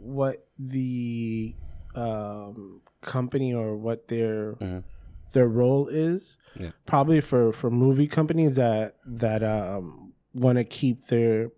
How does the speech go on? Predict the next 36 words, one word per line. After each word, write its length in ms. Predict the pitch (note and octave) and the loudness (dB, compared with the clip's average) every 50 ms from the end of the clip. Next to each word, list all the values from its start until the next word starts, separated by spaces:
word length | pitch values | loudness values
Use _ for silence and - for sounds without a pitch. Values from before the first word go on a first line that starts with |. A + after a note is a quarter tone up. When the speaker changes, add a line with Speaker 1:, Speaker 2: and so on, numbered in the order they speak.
| _ | _
Speaker 1:
make 200 | - C3+ C3+ A#2+ | 2 2 2 4
money 200 | C3 D3 D3+ D3 | 4 4 4 4
off 100 | C3+ A#2+ | 2 2
their 100 | - A#2+ | 0 2
movies, 480 | A#2+ D#3+ G#3 G3 D3 C3 A#2+ A#2 A#2 - | 4 4 4 6 6 4 4 2 2 -2
Speaker 2:
Yeah. 180 | - A#2 A2+ F2+ - - - _ _ _ | -4 -4 -4 -4 -6 -10 -18 _ _ _
Speaker 1:
they 140 | C#3 C#3 C#3+ | 4 6 8
need 140 | D3 D3 C3+ | 8 6 6
to 120 | C#3+ C#3 | 6 4
look, 360 | B2+ B2+ B2+ C3+ C#3 C#3+ - - - | 4 4 2 2 2 0 -2 -4 0
look 220 | D3+ D3 C#3+ C3+ | 2 2 4 4
at 100 | C#3+ B2+ | 2 2
it 140 | B2 A2 G#2+ | 2 0 2
globally. 720 | A#2 C3 C#3 D3+ D#3+ C3+ B2 A2 G#2 G2+ G2 G#2 C3 D3 - _ | 4 6 6 6 6 6 4 0 0 -2 -4 -6 -8 -10 -10 _
Speaker 2:
Yeah. 180 | - F3 D3 G2+ - - _ _ _ _ _ _ - - - | -6 -6 -6 -6 -8 -14 _ _ _ _ _ _ -20 -14 -6
Speaker 1:
Um, 340 | - B2+ B2 A#2+ A#2 A2+ G#2+ | -2 0 2 2 2 0 0
but 140 | A2 A#2+ A#2 | 0 0 2
other 200 | - C#3 C#3 C#3 | 4 4 4 4
companies 440 | - D3 C3+ A#2+ B2 C3 C3 B2+ A#2 | 4 2 2 2 2 2 2 4 4
that 160 | B2+ A#2+ A2+ | 2 2 2
do 140 | A#2 B2 A#2+ | 2 2 2
something 240 | - C3 A2+ A#2 A2 | 2 0 0 0 -2
smaller, 500 | - - F3+ F3 E3+ E3+ E3+ E3+ D#3+ D3+ | 0 2 4 4 4 4 4 4 4 4
locally, 560 | C#3 C#3 D3 D3 - D3+ D3 C#3+ C#3 C3+ C3 | 4 4 4 4 4 4 4 4 6 6 6
regionally, 680 | B2 C3 C3+ C3 C3+ C3+ C3 B2 B2 B2+ B2+ B2 A#2 - - - - - | 6 4 4 4 4 4 4 4 4 4 4 2 0 -2 -8 -20 -12 -8
nationally, 840 | C#3 C3 C3 C3 C3 B2+ - - C#3 B2 B2 B2 B2 B2 A#2+ A#2+ A#2+ | -2 0 2 2 2 2 0 0 0 2 2 2 2 2 2 2 0
it 100 | A2 - | 0 -2
changes. 640 | - - D3 C#3 C#3 C3+ C#3 D3 D#3+ F3+ - - - - - - - | 0 2 4 4 4 4 4 4 2 2 -2 -8 -16 -20 -20 -14 -8
Speaker 2:
Mm-hmm. 280 | - G2 G2 F#2+ F#2+ G#2+ - _ _ _ | -6 -4 -4 -4 -4 -8 -10 _ _ _
Speaker 1:
But 220 | - D3 C#3 C3+ | 4 6 6 6
for 180 | C3 - D3 B2+ | 4 4 2 2
them, 400 | A#2+ C#3 D#3+ F#3 F3+ D#3+ D3 C3 | 4 4 4 6 6 4 4 4
they, 320 | B2 C3+ C3+ C3+ D3 B2 | 4 6 4 4 2 0
they 220 | C#3+ B2 C3+ C3+ C3 | -2 0 2 2 4
need 240 | C3+ C#3 C3+ C3 C#3 | 4 4 4 4 4
a, 220 | C3+ B2+ F#2+ - | 2 0 -2 -6